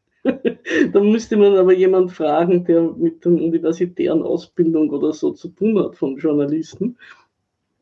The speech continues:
sondern man muss vor allem Techniken beherrschen. Und dann gibt's eben Blattlinien, die,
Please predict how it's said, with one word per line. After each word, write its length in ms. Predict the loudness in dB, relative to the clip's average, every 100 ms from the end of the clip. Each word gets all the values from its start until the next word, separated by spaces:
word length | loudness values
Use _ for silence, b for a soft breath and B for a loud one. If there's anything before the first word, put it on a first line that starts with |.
| _ _ _ _ -16
sondern 300 | -2 2 2
man 160 | 4
muss 160 | 0 0
vor 140 | -4
allem 180 | -4 -4
Techniken 500 | -4 -2 -4 -2 -4
beherrschen. 600 | -4 -8 -10 -6 -6 -6 _ b b b b b b -4
Und 260 | -2 -2
dann 400 | -6 -2 0 -2
gibt's 340 | -6 -12 -10 -2
eben 320 | 0 0 -4
Blattlinien, 760 | -8 -8 -4 0 2 2 -2 -2
die, 280 | -4 -4